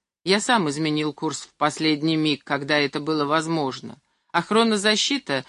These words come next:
восстановила нашу одновременность».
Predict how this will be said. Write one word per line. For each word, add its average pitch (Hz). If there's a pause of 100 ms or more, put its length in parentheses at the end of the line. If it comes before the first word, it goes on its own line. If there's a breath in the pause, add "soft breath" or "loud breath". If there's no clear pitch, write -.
(120 loud breath)
восстановила 180
нашу 180
одновременность». 151